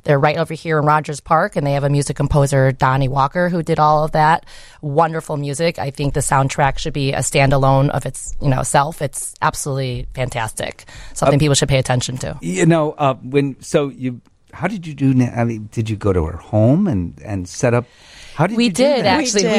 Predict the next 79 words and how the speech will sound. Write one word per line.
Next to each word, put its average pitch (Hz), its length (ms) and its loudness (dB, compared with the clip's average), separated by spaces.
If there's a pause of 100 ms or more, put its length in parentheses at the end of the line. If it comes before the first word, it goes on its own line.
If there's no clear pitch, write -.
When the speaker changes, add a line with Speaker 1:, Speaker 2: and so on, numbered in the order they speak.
Speaker 3:
did. 175 80 -2
Speaker 1:
brought 196 220 2
one 196 100 0
of 320 80 0
the 269 60 0
Speaker 2:
Really? 180 100 2
Speaker 1:
Mind 180 220 2
Exchange 175 480 -4
guys 160 340 2
over 185 240 2
to 202 140 0
Nancy's 170 500 0
house, 151 720 -2 (120)
Speaker 2:
And 180 140 -4
she's 185 140 2
Speaker 1:
Sandy 170 140 0
Speaker 2:
got 156 60 4
Speaker 1:
and 151 100 2
Speaker 2:
an 139 100 2
Speaker 1:
I. 160 60 4
Speaker 2:
organ, 185 280 2
like, 170 320 0
right 143 180 2
in - 60 2
the 165 80 0
middle 175 240 0
of 170 80 -2
her 160 140 2
living 147 340 2
room? 320 240 -2 (100)
Speaker 3:
She 247 220 2
does. 208 300 2
She 220 100 0
brought 196 260 2
out 175 280 0
all 220 280 2
of 208 140 -6
the 202 100 0
baseball 202 500 2
Speaker 1:
Yep. 185 60 -10
Speaker 3:
memorabilia. 226 920 0
It 202 80 -2
was 214 160 0
a 220 80 2
trip - 240 -2
down 190 280 2
mem-, 175 320 0
memory 233 340 4
lane. 175 320 2
It 147 60 -2
was 185 200 0
really 196 320 2
cool. 180 220 2
And 170 120 0
she's 240 200 2
actually 294 300 0
gonna 240 180 -2
be 220 140 2
at 214 100 0
the 196 100 0
premiere 208 480 2
for 185 160 0
the 175 120 0
movie 175 280 2
on 165 160 2
Friday 165 400 2
as 156 220 0
well. 165 280 4
Speaker 2:
Is 294 140 2
she? 262 380 -2
Speaker 3:
She 185 240 0
is. 277 260 2
Speaker 2:
Oh, 330 320 0
I 277 120 2
wish 320 260 -10
I 392 80 -2
could 349 180 -8
go, 277 140 -2
because 214 440 -2